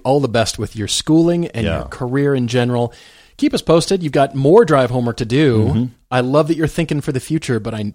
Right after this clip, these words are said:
Speaker 1: I understand the right now. So let us know what you get and write to us with your own debate if you've got one like Michael's, everyday driver T V at gmail dot com, or you can find us on the website. That's also where you can find the Adventures tab and
Speaker 2: Mm-hmm.
Speaker 1: find out more about the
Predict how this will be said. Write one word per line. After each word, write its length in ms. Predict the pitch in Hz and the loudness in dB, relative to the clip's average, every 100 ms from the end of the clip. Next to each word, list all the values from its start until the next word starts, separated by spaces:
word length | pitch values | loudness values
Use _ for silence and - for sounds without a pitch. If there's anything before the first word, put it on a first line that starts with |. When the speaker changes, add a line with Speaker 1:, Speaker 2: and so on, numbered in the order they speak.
| - | -12
Speaker 1:
I 140 | 95 | -12
understand 420 | 107 131 131 139 | -10 -6 -4 -4
the 60 | 139 | -2
right 220 | 139 147 | -4 -4
now. 300 | - 151 110 | -4 -2 -4
So 180 | 110 117 | -4 -6
let 200 | 110 143 | -4 -4
us 100 | 202 | -2
know 100 | 185 | -2
what 160 | 190 180 | -2 -2
you 60 | 143 | -2
get 280 | 147 147 - - _ _ - | -2 -2 -8 -20 _ _ -8
and 320 | 110 107 117 | -6 -4 0
write 200 | - 226 | 0 0
to 140 | 185 190 | -4 -4
us 260 | 185 - - | -4 -10 -8
with 180 | 135 - | -8 -4
your 120 | 147 | -4
own 140 | 143 | -4
debate 320 | 147 135 151 135 | -4 -2 -2 -2
if 80 | 123 | -4
you've 80 | |
got 160 | 127 123 | -4 -4
one 100 | 123 | -4
like 180 | 120 117 | -4 -4
Michael's, 380 | 120 127 135 127 | -6 -4 -6 -6
everyday 220 | 123 120 | -6 -6
driver 300 | 117 123 123 | -4 -4 -4
T 180 | - 143 | -8 -6
V 140 | 131 | -4
at 60 | 117 | -4
gmail 320 | 113 120 123 | -2 -4 -2
dot 180 | 117 110 | -4 -6
com, 300 | - 127 143 | -6 -6 -6
or 140 | - 127 | -6 -6
you 40 | |
can 120 | 113 | -6
find 180 | 107 151 | -6 -6
us 100 | 147 | -6
on 80 | 156 | -6
the 80 | 147 | -4
website. 480 | 170 170 165 160 - - - - | -4 -2 -2 -4 -6 -20 -20 -14
That's 200 | - 120 | -6 -2
also 220 | 135 147 147 | -2 -2 -2
where 120 | 135 | -4
you 200 | 147 160 | -2 -4
can 180 | 165 170 | -4 -6
find 640 | - 214 208 185 180 180 - _ _ _ | -4 -2 -2 -2 -4 -8 -14 _ _ _
the 160 | 117 | -6
Adventures 560 | 104 101 131 175 143 - | -4 -2 -4 -2 -4 -4
tab 360 | - 90 85 | -6 -10 -14
and 140 | - 90 | -10 -8
Speaker 2:
Mm-hmm. 140 | 87 | -4
Speaker 1:
find 160 | 117 113 | -4 -4
out 200 | 110 104 | -8 -8
more 180 | 110 113 | -6 -6
about 240 | 110 | -6
the 80 | 107 | -8